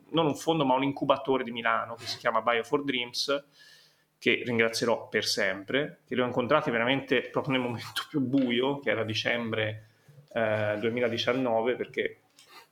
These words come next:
ero lì che ogni notte, ogni giorno dicevo: "Che cavolo ho fatto, che cavolo ho fatto?" E loro mi hanno detto: "Ma voi siete matti,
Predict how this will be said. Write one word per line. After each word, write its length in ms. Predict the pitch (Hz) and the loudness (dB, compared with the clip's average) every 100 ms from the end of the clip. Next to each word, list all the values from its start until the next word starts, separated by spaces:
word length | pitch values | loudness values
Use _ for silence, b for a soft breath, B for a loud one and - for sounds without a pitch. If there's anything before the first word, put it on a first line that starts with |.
| _ _ | _ _
ero 180 | - 113 | -2 2
lì 140 | 117 120 | 2 4
che 180 | 135 - | 2 4
ogni 420 | 135 139 135 - | 2 2 0 0
notte, 560 | 135 135 131 131 - 131 | 0 2 2 -2 2 2
ogni 220 | 123 127 | 2 0
giorno 320 | 127 123 127 | 2 2 0
dicevo: 420 | 120 117 - 123 | -2 0 0 0
"Che 160 | 113 113 | -4 -10
cavolo 280 | - 117 120 | -4 -2 -2
ho 40 | |
fatto, 420 | - 120 113 - 104 | -2 -2 -2 -2 -8
che 120 | 107 | -6
cavolo 280 | 107 101 113 | -4 -2 -2
ho 40 | |
fatto?" 580 | - 107 - - 160 B B B B B _ | -4 -6 -4 -2 -4 B B B B B _
E 100 | 156 | 4
loro 1300 | 151 151 202 190 143 123 117 113 113 110 107 107 107 | 4 4 4 4 4 4 4 4 4 2 2 0 0
mi 140 | 113 | -2
hanno 100 | 123 | 0
detto: 240 | 117 110 113 | 0 -2 -2
"Ma 80 | |
voi 180 | 110 143 | 2 2
siete 220 | 127 107 | 2 0
matti, 800 | 156 127 104 - - 165 160 - | 2 2 0 -4 0 0 0 -6